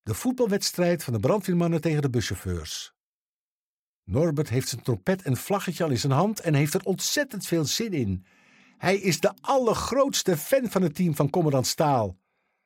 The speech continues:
Maar Norberts moeder herinnert hem eraan dat hij dit jaar Bella moet helpen met het maken van pizza's voor haar pizzakraampje. De jongen is erg teleurgesteld. Maar met een beetje geluk komen de toeschouwers om de wedstrijd te kijken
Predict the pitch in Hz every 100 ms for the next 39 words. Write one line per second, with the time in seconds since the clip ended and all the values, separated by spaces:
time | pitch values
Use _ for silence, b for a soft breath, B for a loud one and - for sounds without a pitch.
0 | _ _ _ _ _ _ 113 135 131 131
1 | - _ 135 151 135 131 - 190 220 131
2 | 120 - 135 135 165 233 190 135 120 104
3 | 110 147 139 131 127 180 - 117 120 156
4 | 208 175 143 104 98 95 170 170 151 165
5 | 180 165 147 127 - 262 254 - 196 160
6 | 107 - - - b b - 151 113 _
7 | - - 170 - 120 107 85 - 90 82
8 | _ _ _ _ _ _ _ _ _ _
9 | _ _ _ _ _ _ - 92 123 117
10 | 139 156 151 139 143 175 151 - - 92
11 | 80 - - _ b b b b b b
12 | b - 113 120 95 95 147 143 110 101
13 | 131 - _ 127 123 98 92 165 - 104
14 | 101 120 113 135 185 208 - 196 185 156
15 | - 143 117 - 95